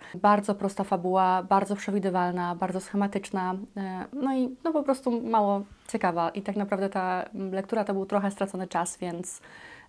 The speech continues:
e, no, myślę, że absolutnie nikt nic nie straci, jeżeli tej książki nie przeczyta. Natomiast jeżeli macie ochotę się odmurzyć, odstresować, w ogóle lubicie tego typu literaturę, no to go for it, jakby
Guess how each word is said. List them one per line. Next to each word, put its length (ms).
e, 340
no, 120
myślę, 300
że 260
absolutnie 460
nikt 220
nic 160
nie 60
straci, 540
jeżeli 260
tej 120
książki 340
nie 100
przeczyta. 500
Natomiast 400
jeżeli 220
macie 240
ochotę 220
się 120
odmurzyć, 460
odstresować, 580
w 100
ogóle 160
lubicie 320
tego 200
typu 220
literaturę, 640
no 120
to 140
go 200
for 220
it, 260
jakby 400